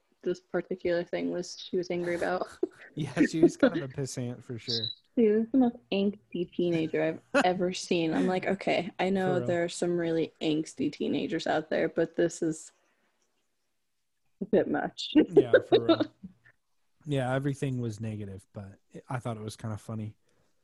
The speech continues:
Speaker 2: So then
Speaker 1: <laughs>
Speaker 2: it's opening credits time. Um, they were kinda fun. Like, there's a lot of, like, montage of just, I don't know, turkey and stuffing. <laughs>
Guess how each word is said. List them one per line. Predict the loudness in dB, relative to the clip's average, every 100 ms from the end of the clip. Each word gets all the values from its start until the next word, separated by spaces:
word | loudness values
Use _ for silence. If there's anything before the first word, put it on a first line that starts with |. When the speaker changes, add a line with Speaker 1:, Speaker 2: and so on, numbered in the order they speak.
| _
Speaker 2:
So | 2 2
then | 6
Speaker 1:
<laughs> | 4
Speaker 2:
it's | 4 -12
opening | -4 -4 -2 -6 -4
credits | -2 -2 -2 -6 -10
time. | -6 -4 -2 -2 -4 -8 _ _ _ -6
Um, | -4 -2 -4 -2
they | 0
were | 0
kinda | 0 -4
fun. | -4 -6 -6 -8 -12
Like, | -14 -8
there's | -8 -6
a |
lot | -8 -8
of, | -8
like, | -8 -12 -8
montage | -8 -6 -8 -8 -8 -8 -10
of | -12 -12 _
just, | -12 -12 -18 -20 _ _ _ _ _ -20 -20 -20 _ _
I | -8
don't | -8
know, | -10
turkey | -6 -6 -6 -10 -10 _ -12
and | -10 -10 -12 _
stuffing. | -16 -12 -12 -12 -14 -16 -18 -2
<laughs> | 0